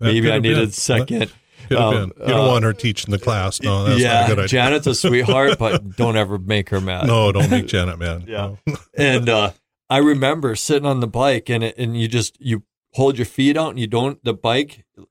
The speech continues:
Speaker 1: you just ease the clutch out, and you just rock it back and forth. So, I mean, you guys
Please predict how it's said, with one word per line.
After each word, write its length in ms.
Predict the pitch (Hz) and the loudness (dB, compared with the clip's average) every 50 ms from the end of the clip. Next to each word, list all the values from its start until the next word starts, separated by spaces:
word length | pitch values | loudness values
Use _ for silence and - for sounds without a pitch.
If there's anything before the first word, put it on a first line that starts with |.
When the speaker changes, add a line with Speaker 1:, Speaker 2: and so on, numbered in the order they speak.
| _ _ _ _ _ | _ _ _ _ _
Speaker 1:
you 140 | 131 135 123 | -6 -4 -2
just 300 | 117 139 131 - - - - | 0 0 0 -2 -4 -8 -6
ease 240 | 131 123 127 120 - | -4 -4 -4 -4 -6
the 80 | 110 | -10
clutch 400 | 98 - - 113 110 107 - - | -10 -4 -2 -2 -2 -2 -2 -2
out, 260 | 120 113 127 131 120 - | -2 0 0 0 -2 -2
and 100 | 123 113 | -4 -2
you 60 | 110 | -2
just 180 | 107 113 101 95 | 0 -2 -2 -2
rock 420 | 95 98 95 92 101 101 - - | -2 -2 0 0 0 0 -2 -6
it 120 | 104 87 - | -12 -10 -6
back 240 | 98 98 98 - | -6 -6 -6 -6
and 100 | - 98 - | -10 -12 -8
forth. 200 | - 98 82 98 | -8 -8 -8 -4
So, 140 | - 127 117 | -2 -2 -2
I 60 | 120 | 0
mean, 200 | 123 127 123 123 | 0 0 -2 0
you 220 | 120 127 143 160 | 0 0 0 0
guys 420 | 165 165 147 151 147 131 110 - | -2 -4 -4 -4 -4 -4 -4 -6